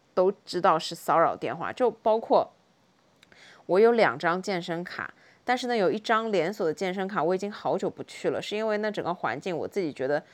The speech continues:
我每次去觉得压力很大，不太舒服，不太喜欢那个环境。所以呢，我后来通过就是我自己的，在我的生活范围之内，我又办了另外一张新的健身卡。那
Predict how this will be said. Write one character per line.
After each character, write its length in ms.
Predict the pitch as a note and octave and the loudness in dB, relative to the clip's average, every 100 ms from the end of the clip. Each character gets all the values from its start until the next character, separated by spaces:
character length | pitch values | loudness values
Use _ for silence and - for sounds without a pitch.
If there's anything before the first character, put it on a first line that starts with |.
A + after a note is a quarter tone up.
| - _ | -20 _
我 80 | G3 | -4
每 140 | G3 | -2
次 120 | D#3+ G#3 | -4 -8
去 260 | - A3+ F3 | -6 -4 -2
觉 160 | D#3+ | 0
得 120 | D#3+ | 0
压 180 | F3+ F3+ | 2 0
力 100 | F#3+ | -2
很 180 | F#3+ G2+ | -4 -8
大， 180 | - E3+ | -4 -4
不 140 | - D#3 | -4 -6
太 160 | F#3+ | -6
舒 240 | F3+ - E3+ | -6 -8 -8
服， 100 | D#3+ | -6
不 80 | |
太 160 | E3+ F3 | -6 -6
喜 220 | - - | -10 -14
欢 200 | - C#3 | -10 -8
那 60 | D#3 | -8
个 80 | D3 | -8
环 220 | - - | -10 -12
境。 120 | - - - - - | -16 -18 -20 -20 -4
所 180 | A3+ | 0
以 40 | A#3+ | 2
呢， 120 | A3+ | 2
我 140 | G#3 | 2
后 180 | E3 A3+ | 2 2
来 240 | F#3+ D3+ D#3+ - | 4 4 0 -6
通 220 | - G#3+ | -8 0
过 320 | G#3 D#3+ - - | 2 2 0 -10
就 120 | - | -14
是 120 | G3 | -6
我 200 | F#3+ C#3 | -2 -2
自 200 | - - | -4 -8
己 200 | F#3+ - | -10 -12
的， 280 | - B2 G2 - | -6 -4 -4 -4
在 140 | G#3 | -2
我 120 | E3+ | -2
的 120 | G#2 C#3+ | -2 -6
生 120 | F#3+ | -6
活 120 | E3 | -6
范 160 | D#3+ D#3 | -6 -8
围 100 | C#3+ | -8
之 100 | D#3+ | -6
内， 60 | |
我 100 | D3 | -4
又 80 | C#3 | -4
办 160 | E3 G#3 | -2 -4
了 80 | F#3 | -4
另 120 | F3+ | -4
外 140 | F3 | -4
一 20 | |
张 140 | E3+ F3 | -4 -8
新 180 | - F3 | -8 -8
的 100 | D#3 | -6
健 200 | E3 - | -8 -10
身 180 | D3 | -12
卡。 180 | D#3 - - - - - - - | -12 -14 -16 -20 -20 -20 -20 -4
那 180 | C4+ | -4